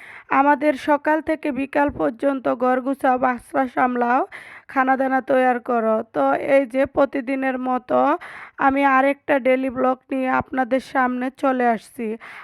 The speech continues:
আশা করি আপনাদেরও, আম, যে যেখান থেকে দেখছেন ভিডিওটা, অনেক অনেক ভালো আছেন। তো এখানে আমি সকালকার নাস্তাটা করে নিলাম। দেখলেন নারিকেলের ভিতরের পোষ, এটা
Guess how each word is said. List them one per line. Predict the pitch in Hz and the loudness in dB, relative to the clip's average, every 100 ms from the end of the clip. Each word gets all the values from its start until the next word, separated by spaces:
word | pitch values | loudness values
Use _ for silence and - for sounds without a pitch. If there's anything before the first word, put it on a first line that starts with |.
| - | -4
আশা | - 254 311 | 0 0 0
করি | 294 311 294 285 | 0 2 4 4
আপনাদেরও, | 269 - 285 277 240 269 247 247 311 - | 2 0 -2 -2 0 2 4 2 0 -2
আম, | - - - - - 254 | -4 -4 -6 -12 -14 -10
যে | 226 269 | 0 2
যেখান | 269 277 - 269 254 | 2 -4 -4 -8 -6
থেকে | 277 277 | -6 -4
দেখছেন | 240 254 247 - 240 240 269 | -2 -2 -2 -6 -4 -2 -2
ভিডিওটা, | 262 233 247 240 247 240 311 - - - - | -4 -2 -2 -2 0 0 0 -6 -16 -20 -2
অনেক | 269 277 269 | 2 2 2
অনেক | 269 262 247 226 | 0 0 -2 0
ভালো | 233 233 | 2 4
আছেন। | 240 233 - 220 220 | 2 0 -6 -8 -8
তো | 220 294 | -4 2
এখানে | 277 294 311 302 | 2 2 0 0
আমি | 285 277 | -2 -2
সকালকার | - 294 294 269 285 269 | -2 0 2 0 0 -2
নাস্তাটা | 269 254 - 254 262 | -2 -4 -4 -2 -2
করে | 254 262 262 | -2 -2 -2
নিলাম। | 262 254 233 269 302 - - - | -2 -2 -2 -4 -8 -14 -20 -2
দেখলেন | 269 269 - 269 254 285 311 | 2 2 2 0 2 2 2
নারিকেলের | 262 269 - 294 277 254 | 2 2 0 0 2 2
ভিতরের | 262 - 285 269 262 | -4 -2 2 4 2
পোষ, | - 254 240 262 - | -2 -2 0 0 -2
এটা | 269 269 | -6 -4